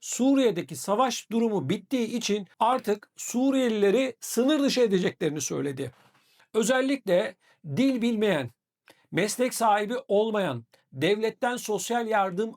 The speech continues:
alan ve çalışmamakta direnenlerin kendi ülkeleri olan Suriye'ye gönderileceğini ifade etti. Şimdi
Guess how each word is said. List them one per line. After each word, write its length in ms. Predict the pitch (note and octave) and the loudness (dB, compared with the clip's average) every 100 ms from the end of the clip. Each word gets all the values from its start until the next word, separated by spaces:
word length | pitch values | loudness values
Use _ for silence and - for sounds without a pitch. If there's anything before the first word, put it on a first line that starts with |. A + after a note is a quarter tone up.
| - | -2
alan 440 | F3 G3 G3 B2+ - _ C#3+ | 2 4 2 -2 -12 _ -2
ve 340 | F#3 A3+ A3+ _ _ | 0 0 -6 _ _
çalışmamakta 1040 | - F#3 C4 C#4 - A3+ G#3 F#3+ - C3+ C3+ | -6 -2 0 -2 -4 -2 -2 -2 -4 -4 0
direnenlerin 920 | G3 A3+ A3+ A3+ A3 A3+ C#4+ C#4 A#3 _ _ | 2 2 2 0 2 2 2 0 -6 _ _
kendi 340 | - B3 B3+ A#3+ | -4 -4 -2 -4
ülkeleri 600 | G#3+ A#3+ A3+ A3+ A3 G#3 | -4 -4 -2 0 0 0
olan 340 | G#3 A#3 A3 | 2 2 2
Suriye'ye 760 | G#3+ - C4 A#3+ G3 G#3 B3+ A#3+ - | -2 -6 -4 0 2 4 2 0 -6
gönderileceğini 720 | A#3 A3 G#3+ G3+ G3 G3 G3+ | -4 -2 -2 -2 -4 -4 -4
ifade 360 | B3 A3 F#3+ D3+ | -4 -2 -2 -2
etti. 240 | C3+ D#3 | -6 -8
Şimdi 460 | B2+ D#4 D#4 G#3+ | -2 0 2 0